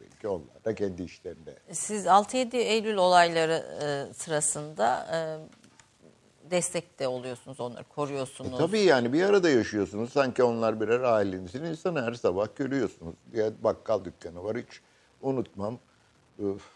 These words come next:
Speaker 1: Dejavu gibi bir şey oldu. Ee,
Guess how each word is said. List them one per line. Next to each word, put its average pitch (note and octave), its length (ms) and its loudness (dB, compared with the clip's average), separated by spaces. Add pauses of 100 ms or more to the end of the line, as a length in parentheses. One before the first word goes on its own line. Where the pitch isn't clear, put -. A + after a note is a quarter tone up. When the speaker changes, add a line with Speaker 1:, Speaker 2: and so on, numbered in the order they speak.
(1400)
Speaker 1:
Dejavu A2+ 440 2
gibi G#2 240 -2
bir F#2+ 40 -4
şey G2+ 240 -2
oldu. D2 260 -2 (960)
Ee, G#2 40 -14